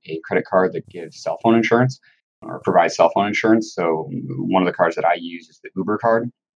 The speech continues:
My wife and I were paying ten dollars a month, um, per phone,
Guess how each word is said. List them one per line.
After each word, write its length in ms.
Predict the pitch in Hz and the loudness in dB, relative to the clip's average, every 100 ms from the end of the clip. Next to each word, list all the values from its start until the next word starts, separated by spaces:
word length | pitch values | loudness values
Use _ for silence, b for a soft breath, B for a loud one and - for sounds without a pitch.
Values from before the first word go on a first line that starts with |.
| _ _ - | _ _ -6
My 140 | 92 | 0
wife 180 | 98 95 | 0 2
and 100 | 95 | 2
I 100 | 92 | 2
were 120 | 92 | 0
paying 400 | 92 90 90 87 | -2 -2 -2 -2
ten 160 | 101 104 | -4 0
dollars 320 | 104 101 87 | 0 0 -2
a 40 | |
month, 280 | 87 90 90 _ _ _ - | -2 -2 -4 _ _ _ -2
um, 240 | 85 82 | 0 0
per 240 | - 110 101 | -4 -2 -2
phone, 480 | - 87 104 151 | 0 0 2 0